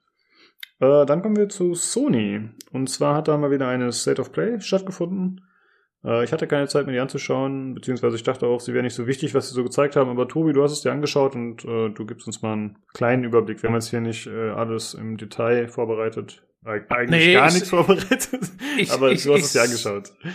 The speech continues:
Speaker 2: Genau, ich hab's mir angeschaut. Ich sag auch jetzt nicht alles, was drin war und so. Es war auch ziemlich viel Kleinscheiß drin, den man jetzt nicht unbedingt braucht. Aber, äh, es waren ein paar ganz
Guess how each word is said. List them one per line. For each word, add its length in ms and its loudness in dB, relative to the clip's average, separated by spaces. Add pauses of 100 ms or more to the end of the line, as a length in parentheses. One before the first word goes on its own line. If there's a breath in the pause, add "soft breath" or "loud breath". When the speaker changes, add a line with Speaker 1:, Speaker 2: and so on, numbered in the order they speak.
(120 loud breath)
Speaker 2:
Genau, 340 4
ich 100 -2
hab's 140 -2
mir 60 -2
angeschaut. 280 -4
Ich 80 -2
sag 140 2
auch 100 4
jetzt 180 2
nicht 160 -2
alles, 280 -4
was 160 -12
drin 180 -2
war 140 0
und 80 -4
so. 120 0
Es 120 -2
war 80 -8
auch 80 -10
ziemlich 220 -12
viel 100 -10
Kleinscheiß 580 -8
drin, 160 -8
den 100 -8
man 80 -8
jetzt 120 -14
nicht 100 -8
unbedingt 260 -10
braucht. 360 -4
Aber, 400 -6
äh, 80 -4
es 100 -6
waren 160 4
ein 80 -6
paar 200 -2
ganz 580 -8